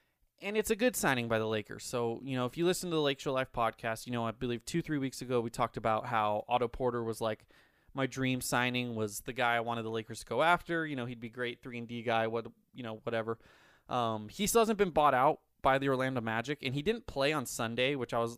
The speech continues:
I thought was a sign that he was gonna get bought out that day, come to Lakers, bish, bosh, boosh, um, you know, perfect. Um, but that's, that's not the case. Now, he could still be bought out, but th-, again, the deadline's coming up very quickly now here. Um, and I think this was a case of the Lakers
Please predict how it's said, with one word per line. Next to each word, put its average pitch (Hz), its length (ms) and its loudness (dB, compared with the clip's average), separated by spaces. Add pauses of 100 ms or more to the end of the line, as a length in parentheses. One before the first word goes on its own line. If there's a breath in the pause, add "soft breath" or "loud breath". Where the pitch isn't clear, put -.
(120)
I 135 140 6
thought 135 200 6
was 120 120 -2
a 123 60 -4
sign 120 240 2
that 120 100 -4
he 117 100 -6
was 113 80 -4
gonna 117 140 -6
get 113 160 -8
bought 117 180 0
out 110 100 -6
that 107 160 -10
day, 147 220 2
come 131 200 -6
to 120 60 -2
Lakers, 120 460 -2 (300 loud breath)
bish, 131 180 0
bosh, 117 280 4
boosh, 127 440 2 (240 soft breath)
um, 110 340 0
you 110 80 -4
know, 107 120 -2
perfect. 117 560 0 (100)
Um, 110 400 -4
but 151 280 2
that's, - 360 -6 (140)
that's 123 140 -6
not 127 120 -2
the 127 60 -10
case. 113 320 -4
Now, 117 180 0
he 143 140 -4
could 202 180 6
still 170 160 0
be 151 80 0
bought 120 240 2
out, 151 220 6
but 135 100 -6
th-, - 140 -10
again, 135 260 -6
the 107 60 -10
deadline's 127 380 -4
coming 123 220 -4
up 110 100 -2
very 139 260 0
quickly 143 320 -2
now 110 100 -2
here. 110 240 -4 (520 soft breath)
Um, 107 440 -2 (320)
and 127 280 0 (200)
I 143 80 2
think 143 240 -2
this 143 140 -2
was 135 100 -4
a 127 60 -2
case 127 260 -2
of 117 80 -4
the 123 100 -6
Lakers 117 760 -2